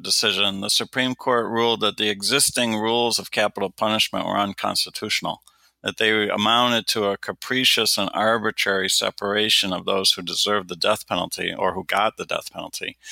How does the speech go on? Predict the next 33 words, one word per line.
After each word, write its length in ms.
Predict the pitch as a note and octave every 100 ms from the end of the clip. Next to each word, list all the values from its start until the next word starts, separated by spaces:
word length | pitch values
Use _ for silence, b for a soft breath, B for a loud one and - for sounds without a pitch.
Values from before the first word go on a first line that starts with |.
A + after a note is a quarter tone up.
| B B B
uh, 260 | F#2+ G2 F#2
from 320 | - G#2+ G2+
those 340 | G2 G2+ G2 G2
other, 600 | A2 A#2 G#2+ G2 F#2 - G2+
uh, 420 | F#2+ F2+ F2 -
homicide 500 | - A#2 A2 G#2+ G2
offenders 720 | E2+ - A2 A2+ F#2 E2 - - B B B B
who 80 | -
did 180 | F#2 G2
not 280 | G2+ G2+ F2+
get 180 | A2+ -
the 100 | F#2
death 280 | E2 -
penalty. 400 | - E2+ - F#2+
And 120 | F#2 F#2
they 100 | G2
said 340 | - G#2 F#2
that, 260 | G2 G2 - -
uh, 220 | G2 F#2
one 180 | F#2 A2
of 80 | G#2+
the 80 | G2
justices 720 | G2 G2 - - - - -
wrote 240 | G2+ G#2+ - B B B B -
that 260 | G#2 G2+ G2+
that 220 | G#2+ G#2+
was 160 | G#2+ F#2+
akin 380 | G2+ - A2 G#2+
to 100 | A2+
being 260 | G2+ G2+ G2
struck 320 | - A2 -
by 120 | G#2
lightning, 520 | G2 A2+ A#2+ - F2+